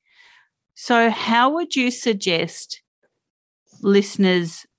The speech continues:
voice that concern they have? They may not have the right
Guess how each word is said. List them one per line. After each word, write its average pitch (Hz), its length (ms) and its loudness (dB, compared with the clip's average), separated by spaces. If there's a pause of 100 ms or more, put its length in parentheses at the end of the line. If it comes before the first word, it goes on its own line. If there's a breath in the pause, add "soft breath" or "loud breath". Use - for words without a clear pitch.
(180)
voice 190 560 0
that - 220 -4
concern 170 580 -2
they 170 140 0
have? 165 320 -2
They 170 140 -2
may 202 200 0
not 254 180 -4
have 214 240 -2
the 190 120 -2
right 175 240 0